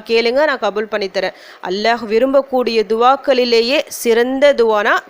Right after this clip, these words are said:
தௌபாவிற்கான துவா தான். நாம தௌபா செஞ்சு அந்த அளவுக்கு அல்லாஹ் சந்தோஷப்படுகின்றான். திரும்ப திரும்ப திரும்ப நம்ம எவ்வளவு தப்பு செஞ்சு அல்லாஹ்விடம் போனாலும் அவன் மன்னித்து கொண்டே இருப்பான். மன்னிச்சிட்டு நமக்கு கேட்டது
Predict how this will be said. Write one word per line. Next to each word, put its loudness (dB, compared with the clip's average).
தௌபாவிற்கான 2
துவா -2
தான். -6
நாம -4
தௌபா 2
செஞ்சு 0
அந்த -2
அளவுக்கு 0
அல்லாஹ் -4
சந்தோஷப்படுகின்றான். -4
திரும்ப -2
திரும்ப 0
திரும்ப 0
நம்ம -2
எவ்வளவு -2
தப்பு -2
செஞ்சு 0
அல்லாஹ்விடம் -2
போனாலும் 0
அவன் -4
மன்னித்து -4
கொண்டே -2
இருப்பான். -8
மன்னிச்சிட்டு -4
நமக்கு -6
கேட்டது -2